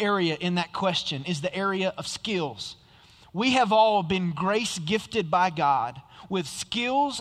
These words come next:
and abilities that we're to utilize to honor God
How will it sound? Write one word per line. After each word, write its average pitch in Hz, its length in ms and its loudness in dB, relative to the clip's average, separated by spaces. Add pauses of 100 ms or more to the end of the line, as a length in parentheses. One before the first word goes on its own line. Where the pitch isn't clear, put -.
and 214 120 0
abilities 165 880 -4 (240)
that 180 160 -4
we're 226 220 0
to 233 160 0
utilize 165 1000 0 (240)
to 208 180 0
honor 208 360 2
God 143 540 0